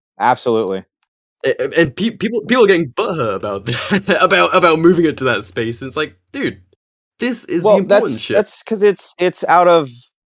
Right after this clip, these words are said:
Speaker 1: out of the, the norm, and it's out of, you know, what they see as, as acceptable. The wife and I took a, uh, a home defense class not that long ago. And essentially what it was is,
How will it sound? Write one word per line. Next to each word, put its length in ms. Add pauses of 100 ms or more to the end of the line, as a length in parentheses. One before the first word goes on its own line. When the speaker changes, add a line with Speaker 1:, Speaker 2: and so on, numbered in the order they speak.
(140)
Speaker 1:
out 200
of 180
the, 220
the 180
norm, 540
and 180
it's 160
out 180
of, 200 (140)
you 120
know, 160
what 320
they 140
see 340
as, 200
as 260
acceptable. 800 (500)
The 60
wife 240
and 80
I 80
took 240
a, 240
uh, 280
a 120
home 200
defense 360
class 580
not 240
that 140
long 200
ago. 280 (500)
And 400
essentially 540
what 200
it 80
was 680 (340)
is, 580